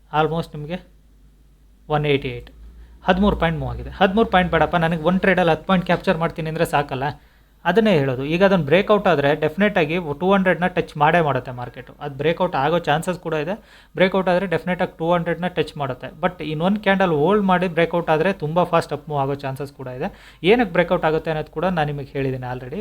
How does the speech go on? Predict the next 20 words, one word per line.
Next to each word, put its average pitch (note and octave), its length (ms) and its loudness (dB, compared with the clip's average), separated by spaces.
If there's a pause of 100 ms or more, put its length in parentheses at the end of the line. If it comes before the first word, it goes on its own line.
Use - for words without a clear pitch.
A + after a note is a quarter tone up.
Because F#3 240 0 (340)
this G3 180 0
is F#3+ 100 2
the G3+ 80 4 (140)
ra-, D#3+ 240 4
ra-, D#3+ 220 6
ಲಾಸ್ಟ್ E3+ 200 4
ರೆಸಿಸ್ಟೆನ್ಸ್ D#3 420 0
ಝೋನ್ D3+ 160 0
ಅಲ್ಲಿ D#3+ 220 -2
ನಿಲ್ತಾ C#3+ 300 -4
ಇದೆ C3+ 120 -2
ಮಾರ್ಕೆಟ್. B2+ 420 -10
ಲಾಸ್ಟ್ G3+ 300 -2
ರೆಸಿಸ್ಟೆನ್ಸ್ E3+ 400 -2
ಝೋನ್ D#3+ 180 -4
ಇಂದ D#3+ 120 -6
ಮೇಲ್ D#3 280 0
ಹೋಗುತ್ತಾ, D#3 440 4 (140)
ಹೋಗಲ್ವಾ, D3 420 2